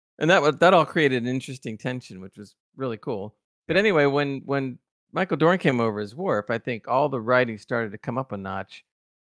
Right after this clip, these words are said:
Speaker 1: and they started really getting involved and trying to figure out, like, how can we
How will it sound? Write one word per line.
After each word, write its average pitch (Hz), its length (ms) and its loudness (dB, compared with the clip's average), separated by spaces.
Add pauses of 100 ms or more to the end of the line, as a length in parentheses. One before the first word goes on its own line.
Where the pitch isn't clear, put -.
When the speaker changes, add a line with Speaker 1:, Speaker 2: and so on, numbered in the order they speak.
(140)
Speaker 1:
and 120 120 -2
they 117 100 0
started 139 340 4
really 139 260 4
getting 123 300 4
involved 117 440 2
and 101 80 -12
trying 117 200 -4
to - 40 -20
figure 113 200 -8
out, 113 80 -2
like, 117 200 -6
how 127 140 -8
can 135 180 -10
we 117 200 -10